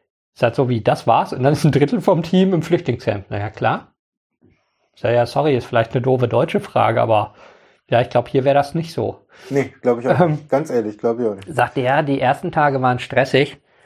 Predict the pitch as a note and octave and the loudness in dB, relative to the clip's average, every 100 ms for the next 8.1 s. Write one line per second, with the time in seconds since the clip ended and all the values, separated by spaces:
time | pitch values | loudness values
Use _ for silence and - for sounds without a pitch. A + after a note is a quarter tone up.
0 | _ _ - C3 B2 B2 B2+ - - B2 | _ _ -2 0 2 0 -4 -8 -6 -4
1 | - A2+ D3+ G#3 D#3+ - A#2+ B2 D3+ F3+ | 0 2 2 0 -2 -2 -2 0 -2 0
2 | B2+ C#3+ D3 C#3+ D3+ D#3 D3+ C#3+ C#3+ - | 0 0 -2 -2 -2 0 2 0 -2 -2
3 | - - A#2+ A#2 A2+ C#3 - C3+ A#2+ A#2+ | -4 -4 -6 -2 0 0 2 2 2 -2
4 | A2 - E3+ G3+ - G#2+ G2+ - G2 G2 | -6 -4 -2 -2 -2 0 0 0 -4 -4
5 | - G2+ F#2 - _ - D3+ E3+ F#2+ - | -4 0 -2 -2 _ -2 0 0 -2 -4
6 | - G2 G2+ G2 F#2+ - _ _ _ G2 | -2 0 0 -2 -4 -6 _ _ _ -2
7 | G2+ - F3 - D3+ D3 D3+ - C#3+ A2+ | -2 -4 -6 -2 0 -2 -6 -14 -8 -6
8 | A2+ | -6